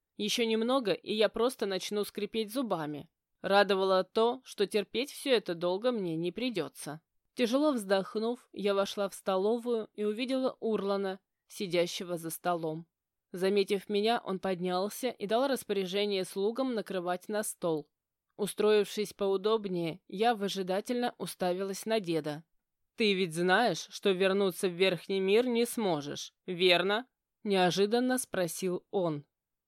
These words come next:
Интересно, вот из чего такое умозаключение? Да, в чём-то он прав, и одной мне действительно не вернуться.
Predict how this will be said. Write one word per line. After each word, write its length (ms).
Интересно, 800
вот 240
из 120
чего 300
такое 520
умозаключение? 1200
Да, 300
в 60
чём-то 380
он 160
прав, 360
и 140
одной 360
мне 200
действительно 680
не 140
вернуться. 680